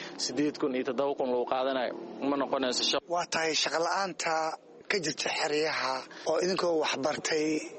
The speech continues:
Speaker 2: noloshiina caqabada ku ah. Bal ka waran saameynta ay ku yeelan karto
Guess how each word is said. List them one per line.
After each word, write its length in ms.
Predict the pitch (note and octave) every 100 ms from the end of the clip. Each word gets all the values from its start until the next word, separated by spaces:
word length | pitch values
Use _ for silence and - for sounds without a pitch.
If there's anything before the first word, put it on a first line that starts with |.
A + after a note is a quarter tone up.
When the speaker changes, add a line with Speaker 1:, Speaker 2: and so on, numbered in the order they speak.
| - D3+
Speaker 2:
noloshiina 560 | D3+ D#3+ - - C#3+ C3+
caqabada 400 | - C#3 C#3+ C#3+
ku 160 | - -
ah. 200 | D#3 - - - - - - - -
Bal 200 | E3+ E3
ka 120 | - G#3
waran 220 | E3+ E3
saameynta 560 | - D3+ D#3 F#3 E3+ E3
ay 60 | C#3+
ku 120 | F3+
yeelan 240 | D3 C#3 C3+
karto 320 | C#3 -